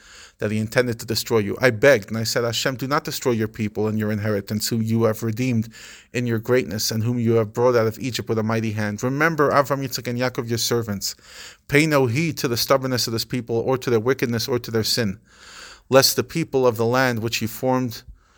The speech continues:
which you brought us out of Egypt, say that the only reason you destroyed us is because you're unable to bring us out of Egypt,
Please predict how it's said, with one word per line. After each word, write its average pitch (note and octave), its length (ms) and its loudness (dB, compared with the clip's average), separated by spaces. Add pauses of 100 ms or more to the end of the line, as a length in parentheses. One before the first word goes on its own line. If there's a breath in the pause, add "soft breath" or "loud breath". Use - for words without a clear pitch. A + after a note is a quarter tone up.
(160 soft breath)
which A#2+ 200 0
you A#2 80 2
brought B2 220 4
us A2 160 -2
out A#2+ 140 2
of A2+ 100 0
Egypt, B2 380 -6
say B2 420 2 (380 soft breath)
that - 400 -2 (160)
the A#2 140 2
only C#3 160 0
reason B2+ 260 0
you A#2 80 2
destroyed C3 440 2
us A2 140 -2
is G#2 60 -8
because A2+ 320 -2
you're A2+ 160 2
unable A#2+ 460 -2
to A#2 140 -4
bring B2 200 -4
us A2+ 200 -2
out A2 160 -2
of G#2 160 -4
Egypt, A2+ 520 -6